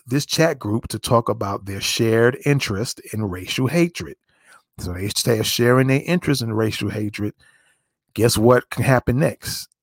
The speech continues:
They can take out shared actions of their racial hatred, right? Replacement theory and hatred of anyone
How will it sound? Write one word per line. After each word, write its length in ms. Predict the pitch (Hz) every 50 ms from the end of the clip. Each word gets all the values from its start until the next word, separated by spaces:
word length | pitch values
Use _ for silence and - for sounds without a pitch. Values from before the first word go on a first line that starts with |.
| _ -
They 120 | - 98 98
can 120 | 104 107
take 260 | - - 117 107 -
out 220 | 107 101 98 - -
shared 500 | - - - 107 104 104 104 107 104 - -
actions 760 | 120 120 117 - - - 98 90 78 82 104 - - - - _ _ _ _ _ _ _ _ _ _ _ _ _ _ _ -
of 160 | - 107 92 90
their 220 | 95 95 92 90
racial 540 | 90 101 104 104 110 - - 104 95 92 98
hatred, 460 | - - 117 110 - - - - - _ _ - -
right? 200 | 95 107 110 - _ _ _ _ _ _ _ _ - - - -
Replacement 580 | - - - - 120 123 123 - - 117 113 -
theory 460 | - 120 117 117 117 120 127 139 143 _ _ - - _ _ -
and 160 | - - -
hatred 400 | - 131 139 147 - 139 117 107
of 140 | 101 - -
anyone 760 | - 160 170 165 143 120 110 107 107 107 107 110 117 110 -